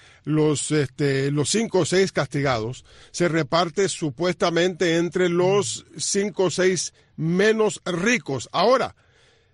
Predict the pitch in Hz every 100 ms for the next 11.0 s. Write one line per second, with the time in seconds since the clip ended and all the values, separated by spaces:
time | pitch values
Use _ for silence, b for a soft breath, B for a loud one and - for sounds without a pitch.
0 | b 143 - 175 226 - 254 254 262 233
1 | _ _ - 170 170 165 160 156 151 175
2 | 123 107 - - 135 131 127 135 180 196
3 | 160 156 143 151 143 135 143 135 120 104
4 | 127 113 92 B B B 135 151 165 -
5 | b b 135 147 139 156 151 156 160 135
6 | 160 170 - 160 160 143 B 127 139 147
7 | 143 160 143 147 123 135 147 147 - 143
8 | 139 B B 208 208 214 196 196 240 277
9 | 247 - 226 220 175 254 262 156 180 165
10 | 190 180 151 139 175 165 143 135 139